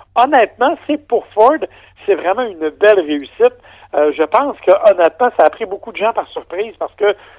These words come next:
justement, on était un peu méfiant à l'égard de l'usage du nom Mustang et il n'y a aucune raison d'être méfiant. Le véhicule mérite tout à fait,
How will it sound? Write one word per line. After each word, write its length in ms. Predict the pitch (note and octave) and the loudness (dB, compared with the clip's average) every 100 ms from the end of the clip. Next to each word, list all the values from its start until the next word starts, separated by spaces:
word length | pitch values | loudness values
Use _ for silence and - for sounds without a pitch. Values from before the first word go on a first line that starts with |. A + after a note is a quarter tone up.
| - | -20
justement, 560 | D#3+ G3+ - F#3+ G#3+ G#3 | -16 -6 2 4 4 2
on 120 | D#3+ | 0
était 260 | D#3 G3 F#3 | -4 0 2
un 160 | E3+ | 0
peu 160 | E3+ G#3 | -2 -6
méfiant 600 | E3+ F3+ F3+ - G3 G#3 _ _ - | -4 -6 -8 -8 -10 -10 _ _ -4
à 100 | C#3+ | 0
l'égard 340 | D3+ E3 F3 | 2 4 4
de 100 | D3 | 2
l'usage 460 | C#3+ D3+ D3 F#3 E3 | -4 -2 2 4 2
du 80 | C#3 | -4
nom 200 | C#3+ D3 | -6 -4
Mustang 440 | B2+ - E3+ G3 F3 _ - - | -6 -6 -4 -4 -8 _ -20 -6
et 100 | D#3 | -4
il 80 | D#3 | 0
n'y 60 | D3 | 2
a 60 | |
aucune 440 | D3 D3+ - A3+ F#3 | 2 0 -2 -2 0
raison 420 | D3+ C#3+ D3 D3+ | 0 -2 -2 -4
d'être 280 | C3 C3 B2+ | -4 -4 -10
méfiant. 400 | A#2 - D3+ D#3+ _ _ | -10 -10 -8 -8 _ _
Le 140 | D#3 C#3+ | -2 -2
véhicule 460 | D3 C3+ - E3+ C#3+ | -2 -6 -4 -4 -4
mérite 320 | C3+ C3 - _ | -6 -6 -10 _
tout 140 | F#3+ - | -8 -4
à 120 | C3+ | -4
fait, 220 | - | -4